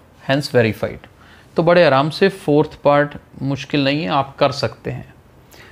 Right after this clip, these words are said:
फिफ्थ पार्ट देखिए, टी स्क्वायर माइनस फिफ्टीन। अब इसमें भी कंफ्यूज नहीं होना, सिंपल कैसे करना है इसको देखो, टी स्क्वायर माइनस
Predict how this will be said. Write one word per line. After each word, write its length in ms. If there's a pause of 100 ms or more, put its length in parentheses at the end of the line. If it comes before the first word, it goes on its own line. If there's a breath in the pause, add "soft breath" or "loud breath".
(140)
फिफ्थ 380
पार्ट 220
देखिए, 400 (560)
टी 200
स्क्वायर 480
माइनस 600
फिफ्टीन। 680 (1000 loud breath)
अब 180
इसमें 340
भी 120
कंफ्यूज 460
नहीं 140
होना, 300 (840 soft breath)
सिंपल 460
कैसे 360
करना 260
है 80
इसको 280
देखो, 400 (880)
टी 180
स्क्वायर 420 (1080)
माइनस 460